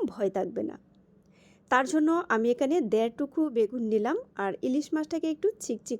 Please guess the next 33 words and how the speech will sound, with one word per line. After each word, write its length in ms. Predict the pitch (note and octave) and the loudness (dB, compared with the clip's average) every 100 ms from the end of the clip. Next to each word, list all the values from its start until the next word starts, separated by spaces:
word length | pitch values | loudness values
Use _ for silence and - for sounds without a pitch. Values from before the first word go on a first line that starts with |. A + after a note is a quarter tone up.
| - | 0
করে 140 | D#4+ | 0
কেটে 280 | G#4 B3 A#3+ | 0 -2 2
নিয়েছি। 400 | G3+ G3 - - - _ _ _ _ _ _ - | 2 2 -2 -10 -14 _ _ _ _ _ _ 0
বেগুনটাকেও 640 | B3 A#3+ D4+ E4 D#4+ E4+ E4+ | 2 2 0 -2 0 0 0
আমি 180 | B3 A3+ | -2 -2
একটু 140 | G#3+ A3+ | -2 -6
চিকন 240 | - A#3+ A3 | -6 -4 -2
করে 160 | G#3 G#3+ | 0 0
কেটে 240 | A3 A3 G#3 | 0 0 2
নিচ্ছি, 360 | F#3+ F#3+ - A4+ - - - | 2 0 -4 -4 -6 -20 -4
যদি 260 | D4 B3+ C#4 - | 0 0 0 0
এর 140 | A#3 A#3 | 0 0
মধ্যে 180 | A#3 | -2
পোকা 280 | B3 A#3+ A#3 | -2 -2 -2
থাকে 260 | A#3 A3+ F4 | -2 -4 -4
তাহলে 300 | G4+ C#4+ A3 A3 | -2 -2 0 -2
সেটাও 340 | - A3+ G3+ | -2 -2 -2
কিন্তু 280 | A3+ A3+ D4+ B4 E4+ | -2 -2 -2 0 0
দেখা 260 | G3+ F#3 | 0 -4
যাবে। 280 | F#3 G3 - - _ _ _ _ _ - - - | -6 -6 -8 -14 _ _ _ _ _ -20 -10 -4
এখানে 280 | A3+ B3+ C4+ | -2 0 0
মোটা 300 | A3+ G#3 C#4 | 0 0 2
বেগুন 300 | D4 C#4+ C#4+ | 2 2 0
বা 120 | C#4 C#4 C4 | 0 0 0
লম্বা 260 | G#3 G3+ A3 | 0 0 0
বেগুন, 320 | G#3+ G#3+ F#4 B4 E4+ | 0 0 -2 -2 0
যে 100 | D4 | -2
কোনো 260 | D4 C4 B3+ A#3+ | 0 0 0 0
ধরনের 420 | B3 A3 G#3+ G#3+ | 0 -2 -2 0
বেগুন 240 | G3+ G3+ F#3 | 0 0 -2
নিতে 160 | F3+ - | -4 -6
পারবেন। 320 | - - - - _ _ _ _ _ _ _ _ _ _ - | -8 -10 -12 -14 _ _ _ _ _ _ _ _ _ _ 2
এখন 280 | C#4+ F4+ | 4 4